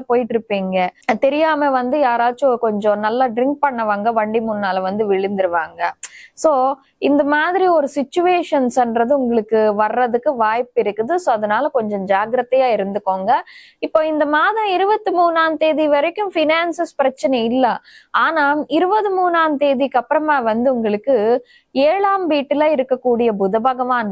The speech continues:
வந்து வக்ரகதியில பெயர்ச்சி ஆயிட்டு ஆறாம் வீட்டுக்கு வருவாரு.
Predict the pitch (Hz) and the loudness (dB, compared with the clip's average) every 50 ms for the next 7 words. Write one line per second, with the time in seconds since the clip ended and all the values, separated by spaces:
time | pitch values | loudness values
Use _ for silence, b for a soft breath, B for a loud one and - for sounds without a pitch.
0 | 185 185 185 185 185 190 247 320 381 b b b b b b 202 220 269 277 277 | -2 -2 -2 -2 0 0 0 0 0 b b b b b b -2 -2 -2 -2 -4
1 | _ _ 403 403 381 311 320 294 269 285 269 262 262 254 277 285 285 277 262 262 | _ _ 0 0 2 2 0 0 0 0 -2 0 2 2 2 0 2 2 2 2
2 | 262 262 254 - - 247 220 202 202 220 - 415 - - 277 285 294 311 349 381 | 2 0 -4 -2 0 0 2 2 0 0 -2 -2 0 0 0 0 2 0 0 0
3 | 392 381 359 302 254 254 247 233 - 254 - 320 285 254 214 214 220 220 220 202 | -2 -4 -2 -2 -2 -2 -2 -2 -4 -2 -2 0 0 2 0 0 0 0 0 0
4 | 185 185 180 | 0 0 -2